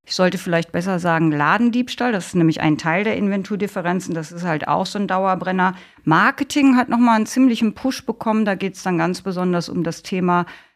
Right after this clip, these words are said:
äh, gedruckte Werbung oder digitale. Und dann haben wir immer Strukturdaten zum Handel, die da zum Beispiel die Entwicklung in den einzelnen Branchen beschreiben, die Umsätze, die Flächen und so weiter. Das sind alles die Themen,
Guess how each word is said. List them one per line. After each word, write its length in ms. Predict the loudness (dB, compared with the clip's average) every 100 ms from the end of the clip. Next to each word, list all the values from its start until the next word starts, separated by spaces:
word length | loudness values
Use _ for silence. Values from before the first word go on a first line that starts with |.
| _
äh, 200 | 0 2
gedruckte 1120 | 2 -2 -2 0 0 0 -2 2 2 2 0
Werbung 600 | 4 4 4 2 2 2
oder 300 | 0 -2 0
digitale. 1080 | 0 -2 -4 -4 -4 0 0 0 0 0 -2 2
Und 200 | 2 4
dann 300 | 2 2 -2
haben 420 | -8 -4 -2 0
wir 200 | 0 -2 0
immer 380 | 2 4 2
Strukturdaten 1200 | 0 -6 -8 -8 -4 0 0 -2 -4 -4 0 -2 -2
zum 240 | -2 0
Handel, 600 | 2 2 2 2 2 -2 -4
die 400 | -2 0 -2 -2
da 460 | -2 0 0 -2 -6
zum 180 | -4 -2
Beispiel 320 | -2 -4 -6
die 100 | -2
Entwicklung 460 | -2 -4 0 2 4
in 100 | 4
den 140 | 4
einzelnen 500 | 2 2 0 0 0
Branchen 400 | 2 2 2 0
beschreiben, 500 | -2 -4 -2 0 0
die 140 | -2
Umsätze, 800 | -2 2 2 2 0 -2 -2 0
die 100 | 0
Flächen 560 | -4 -2 -2 0 0 0
und 220 | 0 -2
so 160 | -2 -4
weiter. 300 | -6 -6 -6
Das 180 | -6 -4
sind 160 | -6
alles 300 | -4 -6 -4
die 140 | -4 -2
Themen, 380 | -2 0 0